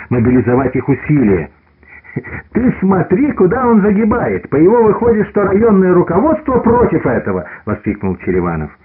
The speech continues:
«Объективно получается, что вы против этого, товарищ Череванов. В своем выступлении вы исходили из того, что я,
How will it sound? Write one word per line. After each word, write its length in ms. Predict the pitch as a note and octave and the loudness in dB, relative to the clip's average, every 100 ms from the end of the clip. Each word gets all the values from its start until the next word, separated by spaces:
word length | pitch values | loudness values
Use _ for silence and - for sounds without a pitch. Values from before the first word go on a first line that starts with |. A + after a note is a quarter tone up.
| _ _ - - - _ _ _ _ _ _ _ _ _ _ | _ _ -20 -20 -20 _ _ _ _ _ _ _ _ _ _
«Объективно 920 | G2+ F#2+ G2+ B2+ - - F#3+ D3+ G2 F2 | -4 0 2 0 -2 0 2 4 2 0
получается, 880 | G2 F#2 G#2 - F#2+ E2+ - - - | -2 -2 -2 -2 -2 -4 -8 -12 -12
что 220 | - G#2 | -6 -2
вы 340 | F2+ G2+ F#2+ D2+ _ _ | 0 0 0 -6 _ _
против 480 | - G2+ F2+ F#2 - | -2 0 0 -4 -6
этого, 300 | F2+ D#2 D#2+ | -6 -6 -6
товарищ 400 | G#2 F#2+ E2 C#2+ - | -2 -2 -2 -6 -8
Череванов. 460 | D#2+ D#2 D2+ C#2 - - _ _ _ _ _ _ _ _ | -6 -6 -8 -12 -16 -20 _ _ _ _ _ _ _ _
В 120 | - | -8
своем 360 | F#2+ G#2+ C3 B2+ | -2 0 2 2
выступлении 720 | B2+ B2+ G#2+ C3+ E3+ F3 E3+ | 2 0 0 0 2 2 2
вы 220 | D#3+ D#3 | 4 2
исходили 580 | D3+ C#3 C#3 D#3 D3 C3+ | 0 -4 0 2 2 0
из 100 | - | 0
того, 300 | C3+ D3 C#3 | 0 2 0
что 180 | - | 0
я, 340 | C#3 A2 G#2+ | 0 2 0